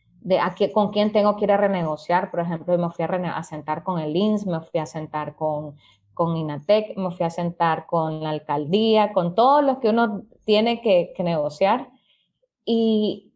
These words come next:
y de repente, o sea, vos tenés que ver y medir, pues,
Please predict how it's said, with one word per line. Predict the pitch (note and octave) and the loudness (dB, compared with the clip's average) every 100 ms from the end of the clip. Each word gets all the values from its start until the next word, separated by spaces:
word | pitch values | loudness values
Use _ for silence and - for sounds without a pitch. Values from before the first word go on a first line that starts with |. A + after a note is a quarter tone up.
| _ _ _ | _ _ _
y | C4 | 2
de | A#3+ A3 | 4 6
repente, | G#3+ G#3 G#3 G#3+ G#3 C4 C4+ - - D#3+ | 4 2 2 0 2 2 2 -2 -12 -4
o | G3 | -2
sea, | G3 | 0
vos | E3+ F3 F3 | 0 0 0
tenés | G#3 A3 | 0 0
que | B3 A3+ | 2 4
ver | G#3 C4 | 4 4
y | A#3 | 2
medir, | F#3+ D#3+ F3+ F#3+ | 2 2 2 2
pues, | G#3+ | 0